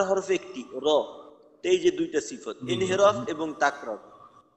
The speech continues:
Speaker 1: এই দুইটা সিফত নিয়ে রর হবে সর্বোচ্চ সিফতদারি হরফ। রর মাঝে
Speaker 2: জি, জি।
Speaker 1: সর্বোচ্চ সিফত হলো সাতটি।
Speaker 2: সাতটি।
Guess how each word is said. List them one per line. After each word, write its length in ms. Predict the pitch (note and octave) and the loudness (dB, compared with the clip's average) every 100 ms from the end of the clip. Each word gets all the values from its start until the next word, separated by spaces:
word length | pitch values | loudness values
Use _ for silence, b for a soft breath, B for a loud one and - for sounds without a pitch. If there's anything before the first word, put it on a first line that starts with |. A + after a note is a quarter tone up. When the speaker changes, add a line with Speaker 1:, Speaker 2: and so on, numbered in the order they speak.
| _ A2+ A2 _ _ E3 | _ _ -20 _ _ 0
Speaker 1:
এই 140 | F3+ | 0
দুইটা 300 | D#3+ G3 G3 | 0 0 0
সিফত 320 | F#3 F#3 G3+ - | 0 -2 -4 -2
নিয়ে 140 | A3+ G3+ | 0 4
রর 340 | E3+ F#3 G3 - - - - - | 6 6 6 2 -8 -20 -20 -10
হবে 260 | D#3+ F3 G#3 | -6 0 0
সর্বোচ্চ 640 | - F3+ G3 G3 G#3 - G3+ - | 2 2 4 2 0 2 0 0
সিফতদারি 540 | - F#3 E3 E3+ D3+ | -6 -6 0 2 2
হরফ। 280 | C#3+ B2+ G#2+ - - - - _ _ _ | 2 0 0 -6 -18 -20 -20 _ _ _
রর 220 | C#3+ E3+ | 2 2
মাঝে 280 | E3+ F3 G3 | 4 0 0
Speaker 2:
জি, 40 | G3+ | -2
জি। 40 | |
Speaker 1:
সর্বোচ্চ 340 | E3+ E3 E3+ E3+ | -4 -4 -6 -8
সিফত 360 | - - E3+ - | -12 -10 -10 -8
হলো 160 | F#3+ A#3+ - - - _ - | -8 -8 -10 -20 -20 _ -12
সাতটি। 260 | - E3 - | -4 -4 0
Speaker 2:
সাতটি। 320 | C3 - | -2 -2